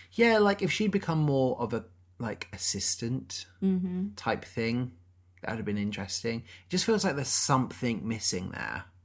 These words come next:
Speaker 2: Yeah.
Speaker 1: She doesn't have a purpose.
Speaker 2: Yeah.
Speaker 1: So, they're sat on the bed, and Eglantine is giving instructions to Paul on how to work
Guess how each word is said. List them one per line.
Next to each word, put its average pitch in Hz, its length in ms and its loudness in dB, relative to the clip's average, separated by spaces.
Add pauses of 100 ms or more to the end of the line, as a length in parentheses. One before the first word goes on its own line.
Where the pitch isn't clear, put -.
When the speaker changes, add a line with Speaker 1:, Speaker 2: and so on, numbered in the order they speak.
(280)
Speaker 2:
Yeah. 180 260 -6
Speaker 1:
She - 160 -4
doesn't 151 360 2
have 135 400 0
a 117 120 -4 (180)
purpose. - 1080 -8 (560)
Speaker 2:
Yeah. 190 220 -6 (1000)
Speaker 1:
So, 98 340 2 (180)
they're 143 180 4
sat 185 220 8
on 190 100 4
the 143 380 4 (880)
bed, 98 340 -2 (240)
and 98 480 -2 (100)
Eglantine 107 600 -2
is 95 140 -4
giving 95 240 -2
instructions 92 800 -4
to - 140 -12
Paul 95 460 -6
on 87 160 -6
how 92 340 -4
to 90 240 -6 (880)
work - 800 -2